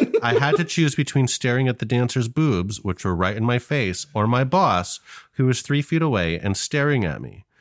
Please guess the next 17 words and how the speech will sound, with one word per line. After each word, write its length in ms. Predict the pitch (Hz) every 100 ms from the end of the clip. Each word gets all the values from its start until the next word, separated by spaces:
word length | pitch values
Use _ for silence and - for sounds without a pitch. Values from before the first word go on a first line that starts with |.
| - - -
My 200 | 98 95
discomfort 540 | 107 - 156 165 131
apparently 520 | - 113 147 147 104 95
was 160 | 95
quite 300 | - - 92 -
evident 420 | 135 120 90 78
because 280 | - 110 98
the 60 |
dancer 320 | 98 110 113 117
said 240 | - 127
to 100 | -
me 80 | 117
several 340 | - 95 107
times, 500 | 117 - 110 87 73 - - _
"You're 180 | - 98
doing 520 | 95 - 110 101 92
great." 680 | 92 98 90 92 85 - -